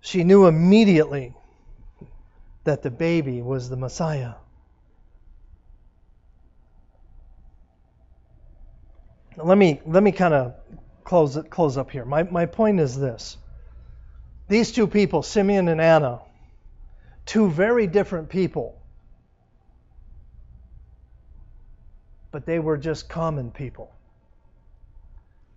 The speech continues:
You know, we tend to <clears throat>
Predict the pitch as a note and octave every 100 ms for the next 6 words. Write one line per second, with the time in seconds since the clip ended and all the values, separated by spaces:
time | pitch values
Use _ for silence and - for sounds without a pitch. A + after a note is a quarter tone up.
0 | - F3+ F3+ G3+ G3+ F#3 A#3 A#3+ - A3
1 | G3 E3 - - - _ _ - - -
2 | C4+ G3 C3+